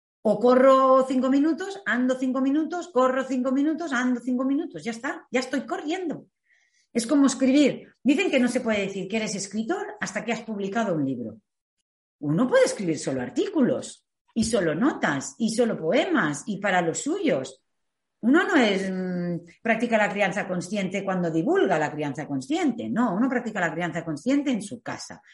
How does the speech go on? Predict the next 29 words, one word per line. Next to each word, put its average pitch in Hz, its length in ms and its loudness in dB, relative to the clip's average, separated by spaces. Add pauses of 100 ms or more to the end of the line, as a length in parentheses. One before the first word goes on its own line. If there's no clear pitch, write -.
Uno 233 220 4
escribe 285 400 0
en 226 100 0
su 135 180 -8
casa, 139 460 -6
uno 240 300 4
corre 285 320 2
en 226 100 0
su 156 180 -8
barrio. 131 500 -4 (260)
Pues 202 180 -6
esto 285 220 0
es 220 100 0
lo 143 140 0
mismo. 117 460 -4 (340)
Poquito 233 380 0
a 170 80 2
poco, 139 220 -6
hay 233 120 2
que 240 100 2
entrenar. 156 560 -2 (260)
No 254 140 4
he 294 80 4
hablado 247 340 4
de 233 80 2
emociones, 226 600 0
pues 151 240 -12
habla 214 420 -4
poquito. - 500 -12